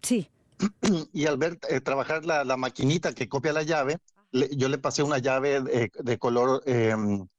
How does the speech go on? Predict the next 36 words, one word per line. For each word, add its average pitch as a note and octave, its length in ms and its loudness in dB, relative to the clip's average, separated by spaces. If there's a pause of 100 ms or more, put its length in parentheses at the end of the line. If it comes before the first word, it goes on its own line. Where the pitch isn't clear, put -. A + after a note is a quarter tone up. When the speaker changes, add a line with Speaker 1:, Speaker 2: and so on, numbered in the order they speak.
(120)
Speaker 2:
plateado D#3+ 640 0 (500)
y, F3 320 2
eh, B2+ 300 2
la B2 180 0
copia D3 260 -2
se D#3 100 0
estaba C#3+ 260 0
haciendo D3 340 0
en C3+ 80 0
un B2+ 80 2
color B2 280 2
bronce, C3 520 0
¿no? G#2+ 80 -16 (880)
Entonces, C#3 680 0
i-, - 500 -6
i-, E3+ 300 0
iba D3 160 2
viendo D3+ 340 0
cómo D3+ 320 -2
copiaba C#3+ 500 0
las D#3 160 -2
hendiduras C3 600 2
la D3+ 100 0
maquinita C#3 680 -2 (560)
y B2 420 2
dije, B2+ 200 0
"Bueno, C3+ 280 0
ese C#3+ 240 -2
es D3 80 0
exactamente D3+ 540 -4
lo C#3+ 100 -2
que A#2+ 80 -4
hace C3 220 0
nuestro B2+ 320 0
método". B2+ 420 0
O A2 80 -8